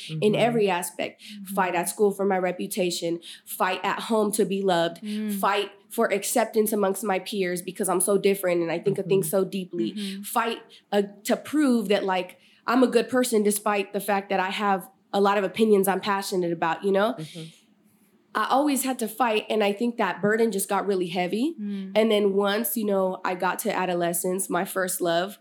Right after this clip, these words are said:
Speaker 1: he, um, at, like, the peak of my depression in high school, he calls me up one day and is like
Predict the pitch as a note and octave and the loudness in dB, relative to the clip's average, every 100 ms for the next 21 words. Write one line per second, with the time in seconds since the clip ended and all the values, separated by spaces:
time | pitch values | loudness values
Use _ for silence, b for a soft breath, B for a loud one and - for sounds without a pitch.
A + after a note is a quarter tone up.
0 | B B B - - G#3+ G3+ F3+ E3+ E3+ | B B B -12 -6 0 2 2 2 0
1 | F3+ - - F#3 F#3 F#3 F3 - C4+ C4+ | -4 -8 -4 -2 -2 -4 -6 -2 0 0
2 | A3+ G3+ F#3+ F#3 F3+ E3+ F3+ G3 F#3+ F#3 | 0 0 0 0 -2 -2 0 2 2 2
3 | F3+ F3 - F#3+ A3+ D4+ b b b _ | 0 0 0 0 0 -2 b b b _
4 | _ _ _ _ _ - G#3 G#3+ G3 G3 | _ _ _ _ _ -6 -2 2 2 4
5 | G3 F3+ F3+ F#3+ F#3 F#3 G3 F3+ E3+ F3 | 4 4 2 2 4 4 4 2 0 -2
6 | E3 E3+ - | -2 -4 -8